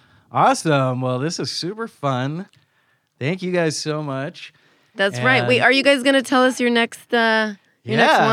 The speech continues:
Speaker 2: one?
Speaker 1: so
Speaker 2: I'm excited.
Speaker 1: so we're gonna now pick a show because this is a little bonus episode, so it's like the end of a show.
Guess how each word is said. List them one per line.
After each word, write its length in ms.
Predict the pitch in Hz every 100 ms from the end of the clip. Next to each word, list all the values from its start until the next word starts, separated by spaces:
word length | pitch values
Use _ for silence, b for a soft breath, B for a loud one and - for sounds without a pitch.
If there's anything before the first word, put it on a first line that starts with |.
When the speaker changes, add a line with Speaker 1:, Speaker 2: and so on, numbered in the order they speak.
| 240
Speaker 2:
one? 80 |
Speaker 1:
so 520 | 349 151 147 147 147 147 -
Speaker 2:
I'm 80 | 240
excited. 540 | 226 240 254 233 151
Speaker 1:
so 40 | 151
we're 220 | 180 208
gonna 220 | 233 208
now 340 | 175 156 151 143
pick 240 | - 185
a 60 | 208
show 640 | - 156 131 120 123 170
because 340 | 160 - 131
this 200 | 127 117
is 80 | 117
a 60 | 113
little 340 | 113 110 92 -
bonus 360 | 143 208 208 131
episode, 420 | 113 - 110 -
so 100 | 113
it's 120 | -
like 160 | 104 -
the 80 | 78
end 180 | 127 180
of 60 | 180
a 40 |
show. 380 | - 107 92